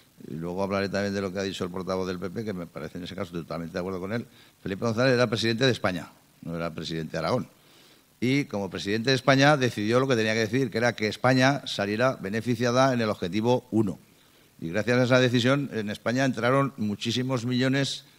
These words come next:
de pesetas y de euros que sirvieron para hacer todas las grandes infraestructuras que se hicieron en este país en aquellos años. Y eso supuso que hubo que sacrificar a la provincia de Teruel,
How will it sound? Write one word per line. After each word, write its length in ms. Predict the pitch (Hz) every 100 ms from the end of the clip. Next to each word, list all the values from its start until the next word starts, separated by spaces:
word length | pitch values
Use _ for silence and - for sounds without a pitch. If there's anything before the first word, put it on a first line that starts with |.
| _ -
de 140 | 104
pesetas 460 | 95 110 120 123 104
y 60 |
de 160 | 98 104
euros 340 | 127 135 139
que 140 | - 104
sirvieron 340 | 98 110 127
para 140 | 120
hacer 220 | 101 110 113
todas 260 | 110 113
las 160 | 117 104
grandes 340 | 107 110 113
infraestructuras 600 | 113 107 107 113 110 123
que 80 | 113
se 40 |
hicieron 300 | 98 113 117 113 - - -
en 100 | 87
este 220 | 95 110
país 240 | 92 117
en 100 | 113
aquellos 280 | 104 101 104
años. 280 | 135 107 80 - - - - -
Y 140 | 147
eso 340 | 156 165 175 -
supuso 440 | - 113 127 151
que 100 | 123
hubo 200 | 131 131
que 80 | 135
sacrificar 720 | 139 131 135 131 143 147 - -
a 120 | 120
la 120 | 113
provincia 360 | 101 104 104 120
de 80 |
Teruel, 340 | 117 120 131